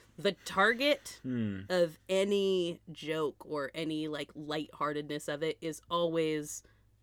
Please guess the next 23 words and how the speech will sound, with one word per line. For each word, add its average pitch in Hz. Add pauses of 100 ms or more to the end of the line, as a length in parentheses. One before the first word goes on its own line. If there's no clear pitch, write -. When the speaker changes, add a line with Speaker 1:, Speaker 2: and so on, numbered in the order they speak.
Speaker 1:
the 165
murderer, 143 (320)
you 147
know, 135
is 151
always 165
the 170
person 156
who 151
did 151
it, 147
and 143
just -
being 151
like, 143
"What 156
a 143 (180)
fucking 143
asshole," 131
or 120
"bonehead," 143
or 131
whatever 147